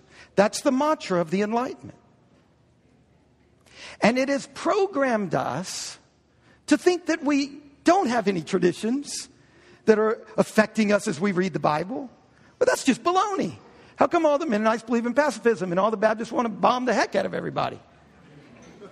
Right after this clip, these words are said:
If you were raised Baptist, you'd probably be a warmonger too. And if you were raised Mennonite, you'd probably be a pacifist too.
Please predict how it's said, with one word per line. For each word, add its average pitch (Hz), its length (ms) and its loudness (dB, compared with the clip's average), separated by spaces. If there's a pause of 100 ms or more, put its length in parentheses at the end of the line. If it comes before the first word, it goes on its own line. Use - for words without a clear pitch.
(1120)
If 185 140 2
you 240 100 4
were 247 60 0
raised 233 260 2
Baptist, 262 380 0
you'd 220 140 -4
probably 220 300 2
be 254 400 -2
a 247 80 2
warmonger 294 540 0
too. 440 220 2
And 226 80 -4
if - 80 -10
you 214 100 2
were 214 60 2
raised 226 300 0
Mennonite, 269 420 0
you'd 277 160 0
probably 196 280 0
be 262 120 -2
a 294 60 0
pacifist 311 500 0
too. - 300 2